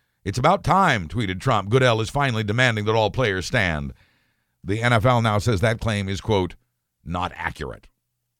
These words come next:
And by the way, a modern veterans group, the Iraq and Afghanistan Veterans of America, took a survey to find out how our soldiers really feel.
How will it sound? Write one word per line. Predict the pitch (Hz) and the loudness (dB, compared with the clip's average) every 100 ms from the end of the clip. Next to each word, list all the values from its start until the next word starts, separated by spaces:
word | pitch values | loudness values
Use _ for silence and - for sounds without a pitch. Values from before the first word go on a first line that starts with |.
| _ _ _ _ _ _ _ _ _ | _ _ _ _ _ _ _ _ _
And | - | -6
by | 160 226 | 0 0
the | 131 | 2
way, | 143 101 95 - | 4 4 4 0
a | - 104 | -2 -2
modern | 131 208 202 127 104 | 2 2 0 0 0
veterans | 165 143 107 78 | 2 2 0 -4
group, | 98 92 131 - | -4 0 0 -2
the | 101 104 113 | -4 -4 -2
Iraq | 95 139 160 | 0 2 0
and | - 107 | -4 -4
Afghanistan | 110 110 147 127 127 117 | -4 -2 -2 -2 0 0
Veterans | 98 127 117 101 | 0 0 0 -2
of | 95 | -4
America, | 107 131 104 | -2 -2 -2
took | 117 175 | -4 -4
a | 220 | -6
survey | - 233 196 101 | -2 -2 2 2
to | 104 | 0
find | 170 165 | -2 -2
out | 151 147 | -2 -2
how | 135 208 | -4 -4
our | 202 156 | 0 0
soldiers | - 196 214 131 92 82 - - | 0 -2 -2 0 -2 -6 -10 -12
really | 90 87 80 | -6 -4 -6
feel. | - 113 82 73 - | -4 -4 -2 -4 -8